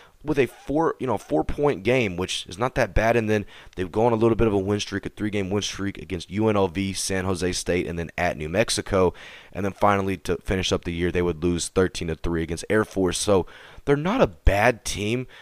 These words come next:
but definitely going up against a team like, uh, Middle Tennessee State, they easily should be able to win this game. Easily should be able to win this game. So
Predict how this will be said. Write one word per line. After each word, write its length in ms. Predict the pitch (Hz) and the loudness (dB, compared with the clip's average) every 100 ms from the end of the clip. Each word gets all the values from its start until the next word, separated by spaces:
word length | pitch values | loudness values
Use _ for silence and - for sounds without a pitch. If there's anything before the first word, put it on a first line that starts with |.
| - - _ _ _ _ - | -20 -20 _ _ _ _ 0
but 200 | 123 101 | 0 4
definitely 340 | 151 165 143 | 2 2 0
going 200 | 120 131 | 2 2
up 80 | 127 | 2
against 220 | 110 120 | 0 -2
a 40 | - | -6
team 320 | - 120 110 | -4 0 0
like, 260 | 98 - - | 0 -2 -2
uh, 200 | 87 85 | 0 0
Middle 200 | 92 107 | 0 0
Tennessee 480 | - 110 104 - 95 | 0 -4 -4 -4 -6
State, 480 | - - 95 107 - - - - | -6 -4 -2 0 -4 -12 -12 -6
they 180 | 104 - | -6 -6
easily 320 | 151 175 135 | -6 -2 0
should 240 | 117 110 92 | 0 -2 0
be 100 | 101 | -2
able 140 | 85 | 0
to 60 | 82 | -2
win 200 | 82 76 | -4 -6
this 160 | 71 | -8
game. 300 | 76 71 69 _ _ - _ | -10 -12 -14 _ _ -20 _
Easily 360 | 165 180 151 123 | -2 2 2 2
should 240 | - 95 | 0 -2
be 100 | 90 | -2
able 160 | 87 76 | -2 -2
to 60 | 78 | -2
win 160 | 78 | -4
this 160 | 76 - | -4 -6
game. 200 | 73 71 | -6 -6
So 280 | - 95 | 0 2